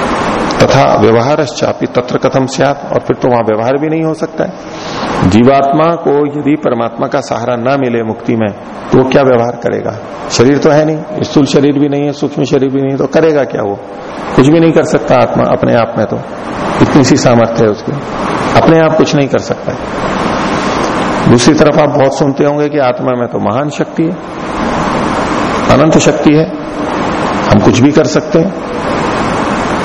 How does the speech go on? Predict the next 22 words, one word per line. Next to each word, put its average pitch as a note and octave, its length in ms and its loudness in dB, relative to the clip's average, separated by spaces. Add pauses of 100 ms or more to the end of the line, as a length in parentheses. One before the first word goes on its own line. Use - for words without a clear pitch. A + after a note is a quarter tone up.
(240)
एक A#2+ 180 2
तरफ C3 140 2
सिद्धांततः C3+ 580 0
कहा C3+ 260 -2
जा C#3 120 0
रहा C#3 80 0
है D3 60 -2
कि C#3+ 100 -4
आत्मा C3 260 -2
में C#3+ 120 -2
कोई C#3+ 120 0
शक्ति - 320 -2
नहीं D3 160 -2
है C#3+ 100 -2
अपनी, B2 440 -6
बिना B2+ 180 4
साधनों B2+ 380 0
के B2+ 100 -4
कुछ B2 260 -2
नहीं B2 100 -2
कर B2 100 -2
सकता। - 320 -8